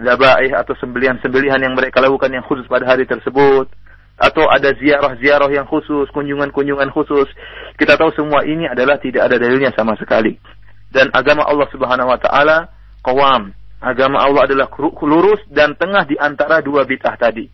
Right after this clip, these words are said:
Agama Allah pada hari Asyura bukan dijalankan dengan hari duka dan juga tidak dijalankan dengan hari senang-senang.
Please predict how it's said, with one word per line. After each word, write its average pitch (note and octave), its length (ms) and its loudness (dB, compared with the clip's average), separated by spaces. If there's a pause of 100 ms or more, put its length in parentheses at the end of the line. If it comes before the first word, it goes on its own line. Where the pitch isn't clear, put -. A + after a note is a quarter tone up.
(720)
Agama D#3 320 2
Allah E3+ 320 2 (320)
pada D3+ 240 4
hari D#3 400 -2
Asyura D#3+ 640 -2
bukan D3+ 480 -4 (320)
dijalankan C#3+ 800 0
dengan C#3 320 -4
hari C#3 320 -2
duka D#3+ 480 0 (240)
dan C#3+ 240 -4
juga D3+ 240 -2
tidak D3 240 -4
dijalankan C#3+ 640 0 (240)
dengan C3+ 320 -2
hari C#3 480 0 (160)
senang-senang. B2+ 640 -2